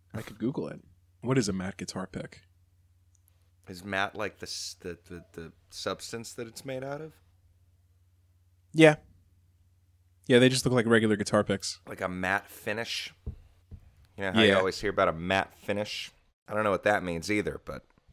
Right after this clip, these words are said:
Speaker 2: I guess it's the same thing. Um, all right, let's lobst-, l-, lobsters boiling.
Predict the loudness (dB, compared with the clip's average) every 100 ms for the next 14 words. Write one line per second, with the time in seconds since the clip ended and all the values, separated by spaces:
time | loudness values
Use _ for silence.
0 | _ _ _ _ _ -6 -6 -6 -10 -8
1 | -6 -6 -4 -4 -6 -14 -20 _ _ 4
2 | 6 8 8 6 2 0 6 8 10 8
3 | 8 6 6 -4 -6 _ _ _ _ _
4 | _ _ _ _ 0 6 8 10 10 10
5 | 4 -2 -2 -6 -4 -4 -8 -2 6 8
6 | 6 4 4 6 6 4 8 10 12 12
7 | 8 6 0